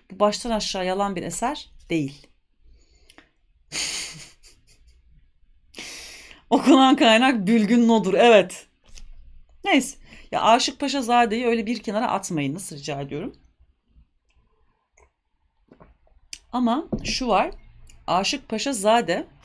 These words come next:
bu da başka bir yayının konusu olur belki. Aşık Paşazade kendi geçmişi dolayısıyla ve kendi bazı sıkıntıları dolayısıyla elbette kendi bakış açısıyla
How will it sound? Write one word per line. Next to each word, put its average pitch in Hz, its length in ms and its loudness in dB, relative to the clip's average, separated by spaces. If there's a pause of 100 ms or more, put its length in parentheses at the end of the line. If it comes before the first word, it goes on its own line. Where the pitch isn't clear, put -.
(320)
bu 190 80 -8
da 208 120 -2
başka 196 360 -4
bir 175 240 -6
yayının 170 280 -4
konusu 170 380 -8
olur 143 220 -8
belki. 139 400 -8 (1160)
Aşık 175 380 -4
Paşazade 214 680 -4 (340)
kendi 202 600 -4 (160)
geçmişi 180 760 -4
dolayısıyla 180 760 -2
ve 156 180 -2
kendi 196 400 -6
bazı 202 300 2
sıkıntıları 185 640 -8
dolayısıyla 190 840 -4 (600)
elbette 294 560 -2
kendi 339 440 -4
bakış 339 280 -4
açısıyla 302 800 -2